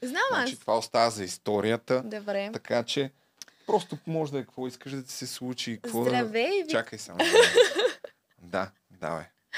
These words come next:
Speaker 1: Здравей, Виктория Капитонова, след пет години. Днес сме двайсет и втора година, значи двайсет и седма година. Надявам се, че вече си си,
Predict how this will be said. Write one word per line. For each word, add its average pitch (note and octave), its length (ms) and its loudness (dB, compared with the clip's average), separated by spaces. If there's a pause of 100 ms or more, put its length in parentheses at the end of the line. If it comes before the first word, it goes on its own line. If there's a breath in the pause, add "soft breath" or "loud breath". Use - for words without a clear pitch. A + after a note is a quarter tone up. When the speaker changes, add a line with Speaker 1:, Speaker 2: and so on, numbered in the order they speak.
(480 loud breath)
Speaker 1:
Здравей, G3 520 -2
Виктория A3+ 500 -4
Капитонова, G#3+ 680 -8
след G#3+ 260 -8 (140)
пет G3 220 -10
години. E3+ 440 -10 (420 loud breath)
Днес G#3 220 -6
сме G#3 140 -12
двайсет F#3+ 280 -6
и - 40 -20
втора B3+ 220 -4
година, D#4 260 -6
значи B3 560 -4
двайсет G#3+ 460 -2
и A3 80 -6
седма G3+ 380 -6
година. F3 400 -8 (220 loud breath)
Надявам A3+ 560 4
се, D4 200 -4
че B3 480 0
вече A3+ 580 0 (280 loud breath)
си - 220 -8
си, G3 460 0